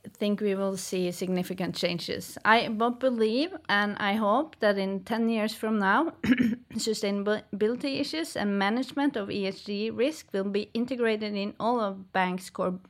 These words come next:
operations in a formal and standardized, uh, way, like, uh, other mainstream financial issues are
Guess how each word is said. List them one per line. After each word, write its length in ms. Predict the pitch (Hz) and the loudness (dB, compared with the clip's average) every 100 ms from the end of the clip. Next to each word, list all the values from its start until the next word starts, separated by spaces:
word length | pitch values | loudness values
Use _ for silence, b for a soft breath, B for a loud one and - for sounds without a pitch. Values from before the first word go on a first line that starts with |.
| - 214 | -12 -8
operations 800 | 196 185 185 185 185 185 - - B B B B B B | -4 0 0 0 -6 -8 -12 -20 B B B B B B
in 140 | - 220 | 0 0
a 40 | |
formal 640 | 233 240 220 262 311 359 - | 2 0 2 4 2 0 -2
and 200 | 196 202 | -4 -2
standardized, 880 | - 180 180 185 180 180 180 - - | -2 0 0 0 0 0 -4 -8 -2
uh, 240 | 185 180 180 | 0 0 4
way, 360 | 196 180 - _ _ | 4 4 0 _ _
like, 480 | 208 196 208 214 - | 2 6 6 2 -6
uh, 180 | - - - | -6 -4 2
other 400 | 339 320 226 190 | 6 8 6 6
mainstream 1080 | 196 196 170 180 180 - - 175 165 175 - | 2 4 4 2 -2 -6 -4 -2 -2 -4 -6
financial 560 | 190 175 160 - 92 | -2 0 0 -2 -4
issues 440 | - 180 175 160 - | -4 -4 -2 -4 2
are 320 | 175 175 180 | 2 2 -2